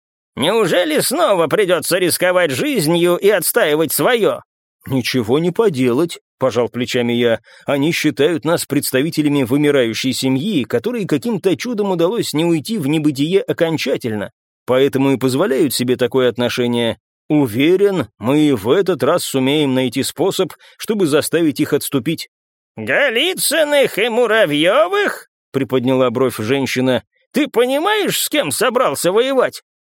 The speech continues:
Да у них одних ярых знаешь сколько?» «Какая разница, сколько у них магов?»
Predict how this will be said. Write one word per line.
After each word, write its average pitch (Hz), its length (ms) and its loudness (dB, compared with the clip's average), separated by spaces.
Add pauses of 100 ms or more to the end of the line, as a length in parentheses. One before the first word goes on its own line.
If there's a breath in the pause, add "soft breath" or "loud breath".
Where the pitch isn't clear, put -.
Да 143 240 0
у 269 100 0
них 294 320 0
одних 214 420 0
ярых 190 580 0
знаешь 339 560 -2
сколько?» 147 760 -2 (760)
«Какая 143 580 0
разница, 151 600 -2
сколько 156 380 -2
у 156 100 2
них 160 240 -2
магов?» 139 640 -2